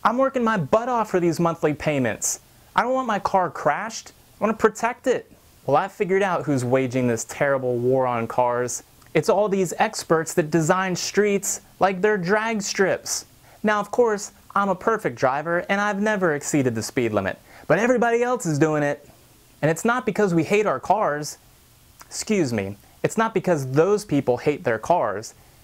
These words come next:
It's because those people are driving on roads that are encouraging them to have lousy behavior.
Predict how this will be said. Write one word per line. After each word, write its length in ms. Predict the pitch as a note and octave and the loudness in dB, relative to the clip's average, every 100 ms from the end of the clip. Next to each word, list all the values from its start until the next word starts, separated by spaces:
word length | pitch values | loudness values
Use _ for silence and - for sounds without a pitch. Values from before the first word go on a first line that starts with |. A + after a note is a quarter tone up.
| _ _ - | _ _ -4
It's 140 | F3+ | -2
because 440 | - F#3+ G3 G3 D#3 | 0 0 2 0 2
those 240 | F#3 G#3 | 2 2
people 260 | G3+ F#3 F3 | 0 0 2
are 100 | C#3+ | 0
driving 460 | B2+ F3 F#3+ F3+ | 2 0 0 -2
on 200 | D3+ D3 | 0 2
roads 280 | C3 B2+ C3+ | 2 2 0
that 100 | D3+ | 0
are 140 | E3 E3 | 0 0
encouraging 760 | D3+ - G3 G3+ F3 D3 D3 | -2 -2 0 0 0 0 0
them 200 | C#3+ D3 | 0 0
to 100 | D#3 | -4
have 260 | D3+ F#3 F3 | -2 -2 -2
lousy 540 | E3 F3 F#3+ G3+ G3 | 0 0 2 0 2
behavior. 680 | G3 G3 G#3+ A3 F3 G#2+ - | 2 2 0 0 0 0 -4